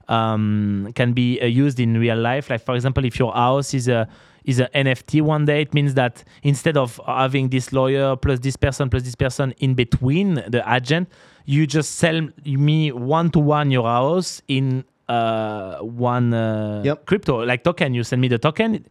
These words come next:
Speaker 2: Right.
Speaker 1: Now I have your house, but you need to give me the key. But
Speaker 2: Right.
Speaker 1: yeah, and that could be, like, very useful, because
Speaker 2: Yeah.
Speaker 1: we, we don't spend that money on the side. We don't get scammed by some, uh,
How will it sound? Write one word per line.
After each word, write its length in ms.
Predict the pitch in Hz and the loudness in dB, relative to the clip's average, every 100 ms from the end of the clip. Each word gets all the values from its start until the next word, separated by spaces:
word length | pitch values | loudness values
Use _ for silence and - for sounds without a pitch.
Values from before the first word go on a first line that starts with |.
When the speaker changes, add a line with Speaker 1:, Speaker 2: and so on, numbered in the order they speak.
| - | -6
Speaker 2:
Right. 240 | 123 107 | -2 2
Speaker 1:
Now 200 | 143 175 | 2 2
I 80 | 160 | 0
have 140 | 143 | 0
your 160 | 135 127 | 0 2
house, 240 | 147 220 156 | 2 2 -2
but 200 | 131 - | -4 -2
you 80 | 131 | -2
need 180 | 143 | -2
to 80 | 143 | -4
give 240 | 135 143 135 | -2 0 0
me 60 | |
the 120 | 113 | 0
key. 260 | 101 175 240 | 0 -2 -2
But 320 | 226 123 - - - - | -2 -4 -4 -20 -20 -6
Speaker 2:
Right. 280 | 113 104 87 - | -4 -4 -6 -2
Speaker 1:
yeah, 300 | 170 127 - | -2 -2 -2
and 140 | 135 139 | 0 2
that 220 | - - | 0 0
could 140 | 175 | 0
be, 260 | 151 160 143 | 2 0 2
like, 180 | 139 123 | 0 0
very 200 | 147 160 | 0 0
useful, 360 | 196 - 143 | 0 0 -2
because 300 | 117 117 127 | 0 0 0
Speaker 2:
Yeah. 160 | 127 117 | 2 0
Speaker 1:
we, 280 | 127 127 127 | 0 -2 -2
we 100 | 127 | -2
don't 180 | 147 | -2
spend 260 | 147 160 139 | -2 -2 0
that 160 | 127 - | 0 0
money 320 | 131 135 131 | 0 2 0
on 140 | 120 | 0
the 220 | 120 117 | -2 -2
side. 380 | 113 202 208 190 | -2 -2 0 0
We 80 | 156 | 0
don't 180 | 135 135 | 0 0
get 140 | 123 | -2
scammed 420 | - - 131 131 127 | -4 -2 -2 0 0
by 120 | 113 | -2
some, 340 | 110 127 117 | -2 -2 0
uh, 120 | 113 | -2